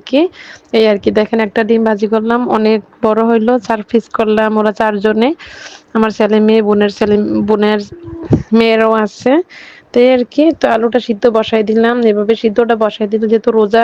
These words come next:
আছে, গরম লাগে প্রচুর, এই জন্য এইভাবে রান্নাটা করলাম আর কি। এইভাবে রান্নাটা করলে অনেক ভালো লাগে আমার কাছে। আপনাদের কাছে কেমন লাগে আমি জানি না। দেখেন একটু হলুদ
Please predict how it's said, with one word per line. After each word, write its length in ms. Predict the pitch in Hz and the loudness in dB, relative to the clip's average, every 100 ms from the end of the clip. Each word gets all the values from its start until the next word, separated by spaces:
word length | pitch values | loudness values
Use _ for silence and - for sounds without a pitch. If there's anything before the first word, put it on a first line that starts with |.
| 233 | 0
আছে, 240 | - 262 302 339 - - - _ _ 233 | -2 0 0 -2 -12 -20 -20 _ _ -2
গরম 260 | 240 247 254 | 0 0 0
লাগে 160 | 254 247 240 | 2 2 0
প্রচুর, 320 | 233 - 294 262 | -2 2 2 4
এই 60 | 214 | 2
জন্য 140 | 226 226 | 2 2
এইভাবে 220 | 220 208 214 | 2 4 2
রান্নাটা 320 | 214 208 202 202 | 2 0 -2 -4
করলাম 240 | 214 202 202 | -2 -2 -2
আর 60 | 202 196 | -4 0
কি। 60 | 226 | 0
এইভাবে 200 | 214 208 214 | 2 2 0
রান্নাটা 300 | 208 208 214 | 0 -2 -2
করলে 160 | 214 214 214 | -2 -2 -2
অনেক 140 | 214 208 | -2 -2
ভালো 140 | 208 208 | -2 0
লাগে 160 | 208 220 220 | 0 0 0
আমার 140 | 214 208 | 0 -2
কাছে। 240 | 214 - 330 - - _ _ - | -2 0 -2 -4 -20 _ _ -10
আপনাদের 380 | 226 262 247 233 | -4 -2 0 0
কাছে 160 | 233 254 | -2 -2
কেমন 200 | 233 226 226 226 | -2 0 0 0
লাগে 180 | 226 233 | 0 0
আমি 100 | 233 220 | 2 0
জানি 200 | 208 208 214 | 0 2 2
না। 60 | 269 269 208 | 2 2 0
দেখেন 300 | 196 - 226 214 | 0 -2 -2 -2
একটু 120 | 226 | 0
হলুদ 240 | 214 208 | 0 0